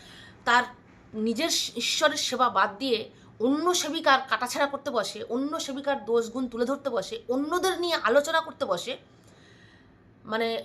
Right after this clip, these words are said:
অন্যদেরকে নিয়ে কুটকাচালি করতে বসে, এটা কোনো সেবিকার কাজ নয়। কোনোদিন কোনো সেবিকার কাজ এটা হতে পারে না, এটা আমরা সবাই জানি। কিন্তু ও কত বড় সেবিকা সে তো প্রমাণ ও নিজেই দিয়ে দেয়।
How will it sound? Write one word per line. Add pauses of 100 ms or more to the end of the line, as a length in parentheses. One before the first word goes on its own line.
অন্যদেরকে
নিয়ে
কুটকাচালি
করতে
বসে,
এটা
কোনো
সেবিকার
কাজ
নয়। (800)
কোনোদিন
কোনো
সেবিকার
কাজ
এটা
হতে
পারে
না, (840)
এটা
আমরা
সবাই
জানি। (680)
কিন্তু
ও
কত
বড়
সেবিকা (280)
সে
তো
প্রমাণ
ও
নিজেই
দিয়ে
দেয়।